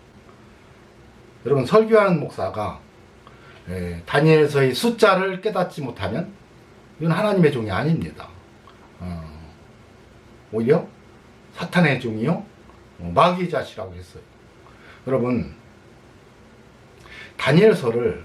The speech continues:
목사님들이 모를 수 있어요. 성도님들도 모를 수 있습니다. 여러분, 모르면 말하지 않으면 돼요. 그런데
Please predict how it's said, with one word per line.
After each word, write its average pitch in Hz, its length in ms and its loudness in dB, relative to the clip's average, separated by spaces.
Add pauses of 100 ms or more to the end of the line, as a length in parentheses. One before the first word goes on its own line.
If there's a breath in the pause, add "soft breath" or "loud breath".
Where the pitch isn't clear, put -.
(520)
목사님들이 127 480 0
모를 185 380 4
수 196 200 -4
있어요. 92 380 -8 (160)
성도님들도 139 680 0
모를 139 260 6
수 120 140 -6
있습니다. 117 500 -6 (420 loud breath)
여러분, 117 300 -2
모르면 127 720 4 (380 loud breath)
말하지 143 400 2
않으면 110 400 -4
돼요. 85 240 -8 (800)
그런데 107 580 2